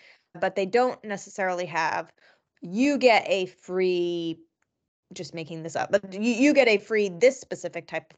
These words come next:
of sandwich because we know that that's your favorite, or you get a free,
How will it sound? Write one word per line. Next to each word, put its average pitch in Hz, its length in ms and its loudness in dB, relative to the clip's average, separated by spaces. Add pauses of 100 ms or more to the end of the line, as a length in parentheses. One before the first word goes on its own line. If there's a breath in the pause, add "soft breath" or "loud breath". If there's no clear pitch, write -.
(120)
of 170 160 -6
sandwich 165 360 -8
because 180 300 -6
we 180 100 -6
know 175 140 -6
that 160 160 -6
that's - 240 -4
your 190 140 0
favorite, 254 440 0 (300 loud breath)
or 196 100 4
you 226 360 0
get 208 280 4
a 175 380 0
free, 175 580 -4